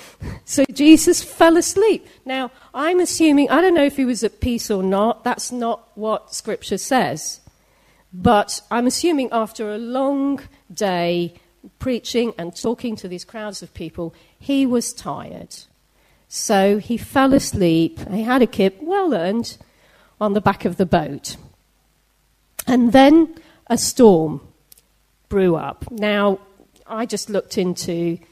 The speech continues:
the Sea of Galilee to find out about why these storms come. And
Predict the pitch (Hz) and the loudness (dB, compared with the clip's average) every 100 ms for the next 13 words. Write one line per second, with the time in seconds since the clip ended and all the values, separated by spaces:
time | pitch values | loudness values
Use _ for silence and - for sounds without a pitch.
0 | _ _ 190 - 185 180 185 175 175 165 | _ _ -12 -6 -6 -8 -10 -10 -12 -14
1 | 165 - 170 202 156 160 151 147 - 156 | -16 -16 -12 -10 -10 -10 -12 -12 -14 -16
2 | 151 156 160 170 165 160 - - 170 185 | -12 -12 -10 -10 -10 -12 -14 -14 -14 -14
3 | - - 170 202 220 - - _ _ 190 | -12 -6 -2 -2 -4 -8 -20 _ _ -6
4 | 180 180 185 - | -2 -2 -4 -6